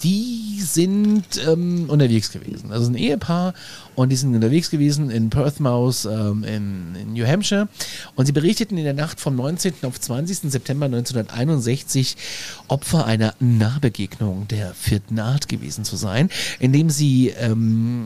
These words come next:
indem es in einem ufo begegnet und von den Insassen kurzzeitig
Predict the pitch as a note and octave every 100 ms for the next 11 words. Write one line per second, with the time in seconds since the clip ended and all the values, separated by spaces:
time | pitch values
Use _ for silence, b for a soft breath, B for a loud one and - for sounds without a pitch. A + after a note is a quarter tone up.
0 | A2 A#2 D3 F3+ E3+ - A#2+ A2+ G#2+ C#3+
1 | C#3+ D3 F#3+ C#4+ C#3 G#2+ G#2+ - G#2+ -
2 | B2 G#3 - B2 D3+ C#3+ C#3+ C#3+ - E3
3 | F3 D3 D3+ - E3+ - G#3+ A3+ - -
4 | E3+ E3 D#3+ D#3+